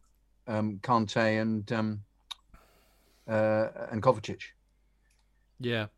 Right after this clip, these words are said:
Speaker 2: I, I think absolutely. I, I, I, I would agree with all of that. I would say, uh, I would say Aspie, um, Chri-, uh,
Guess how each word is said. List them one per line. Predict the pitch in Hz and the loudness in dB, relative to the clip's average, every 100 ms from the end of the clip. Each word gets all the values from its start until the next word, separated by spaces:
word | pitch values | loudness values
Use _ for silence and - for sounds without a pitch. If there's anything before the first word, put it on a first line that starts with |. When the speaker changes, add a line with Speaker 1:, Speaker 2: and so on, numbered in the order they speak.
| - | -2
Speaker 2:
I, | 156 160 | 0 4
I | 175 | 2
think | - 170 160 | 4 0 0
absolutely. | 143 - 113 110 98 101 | -4 -2 0 0 -2 -4
I, | 120 127 131 | -4 -2 -2
I, | 135 135 | 0 0
I, | 127 | 0
I | 139 | 0
would | 135 127 151 | 2 0 -2
agree | 127 151 143 | 2 4 4
with | 127 - | 2 2
all | 170 165 139 | 6 8 8
of | 104 | 6
that. | 113 120 | 4 6
I | 135 | 2
would | 127 | 2
say, | - 143 131 123 107 - - - - - _ _ _ 135 | 2 6 8 6 4 -4 -20 -20 -20 -20 _ _ _ 0
uh, | 127 123 123 | 4 6 6
I | 143 | 6
would | 139 - | 4 4
say | 143 131 | 6 8
Aspie, | 143 - - 139 123 117 120 113 _ | 8 6 2 4 6 6 2 -2 _
um, | 127 117 113 110 107 104 104 _ _ _ _ - - | 0 4 4 4 0 -2 -8 _ _ _ _ -18 2
Chri-, | 143 - | 2 4
uh, | 127 113 | 4 4